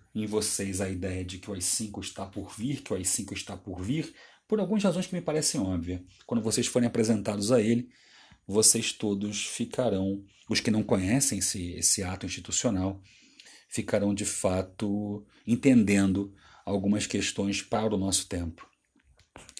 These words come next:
E por outro lado, se um presidente que jurou a Constituição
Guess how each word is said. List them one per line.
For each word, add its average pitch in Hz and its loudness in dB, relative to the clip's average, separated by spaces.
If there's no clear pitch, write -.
E 151 4
por 185 2
outro 185 4
lado, 95 6
se - 6
um 147 2
presidente 127 4
que 117 2
jurou 110 4
a 139 -4
Constituição 92 4